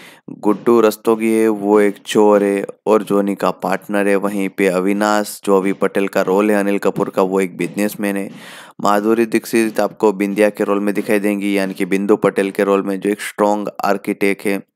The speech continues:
इसके अलावा रितेश देशमुख ने देशबंधु लल्लन रॉय का रोल प्ले किया हुआ है, जो एक फायर ऑफिसर है।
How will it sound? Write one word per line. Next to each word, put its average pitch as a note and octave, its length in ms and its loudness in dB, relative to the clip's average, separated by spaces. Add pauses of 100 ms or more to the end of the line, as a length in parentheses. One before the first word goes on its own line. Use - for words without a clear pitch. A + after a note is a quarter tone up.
(380)
इसके - 280 0
अलावा G#2+ 220 2
रितेश G2+ 320 0
देशमुख G2+ 540 -2
ने G2+ 360 0
देशबंधु G2+ 1040 0
लल्लन G2 440 0
रॉय G2 200 2
का G2+ 140 0
रोल G2 180 2
प्ले G2 280 0
किया G2 220 0
हुआ G2 180 2
है, F#2+ 80 0
जो G2 120 -2
एक F#2+ 100 0 (160)
फायर G2 280 0
ऑफिसर G2 540 0
है। F#2+ 160 0